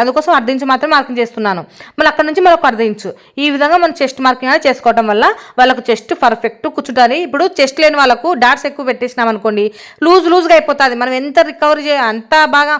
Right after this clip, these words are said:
మొ-, ఎంత బాగా కుట్టినా చెస్ట్ దగ్గర లూజ్ అయిపోతుంది అనమాట. అందుకే డాట్స్ కూడా వాళ్ళ చెస్ట్ని బట్టి డాట్స్ వేయాల్సి ఉంటుంది. ముందే ఇప్పుడు వచ్చేసి ఒక వన్ ఇంచెస్ మీద డాట్స్ వేసేసినాం అనుకోండి, వాళ్ళకు మొత్తం చెస్ట్ అంతా లూజ్ అయిపోతుంది, వెనుకల భాగం మొత్తం బాగుంటుంది, ముందర భాగం మాత్రం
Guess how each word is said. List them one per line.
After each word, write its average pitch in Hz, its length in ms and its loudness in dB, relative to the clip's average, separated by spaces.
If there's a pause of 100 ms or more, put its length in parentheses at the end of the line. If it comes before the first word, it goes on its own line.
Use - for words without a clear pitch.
(260)
మొ-, 294 160 0 (500)
ఎంత 240 160 0 (100)
బాగా 302 180 4
కుట్టినా 262 300 -4 (160)
చెస్ట్ 330 260 -2
దగ్గర 330 200 0 (100)
లూజ్ 294 180 -2
అయిపోతుంది 247 340 2
అనమాట. 208 260 -2 (200)
అందుకే 285 280 -2 (120)
డాట్స్ 262 260 2 (120)
కూడా 247 240 4
వాళ్ళ 285 120 2 (100)
చెస్ట్ని 214 300 -8
బట్టి 277 220 0 (100)
డాట్స్ 285 280 2
వేయాల్సి 254 300 0
ఉంటుంది. 226 280 2 (400)
ముందే 277 300 2
ఇప్పుడు 285 180 0
వచ్చేసి 285 260 -4
ఒక 254 180 0
వన్ 240 160 2
ఇంచెస్ 320 240 -4
మీద 311 80 -2 (100)
డాట్స్ 277 220 -2
వేసేసినాం 262 460 -4
అనుకోండి, 233 360 0 (1300)
వాళ్ళకు 269 260 2
మొత్తం 311 320 2
చెస్ట్ 285 320 0
అంతా 302 380 -2
లూజ్ 294 180 0
అయిపోతుంది, 214 460 0 (260)
వెనుకల 285 300 2
భాగం 302 220 4
మొత్తం 294 280 -6
బాగుంటుంది, 294 420 0 (240)
ముందర 311 240 2
భాగం 302 200 2
మాత్రం 370 200 -4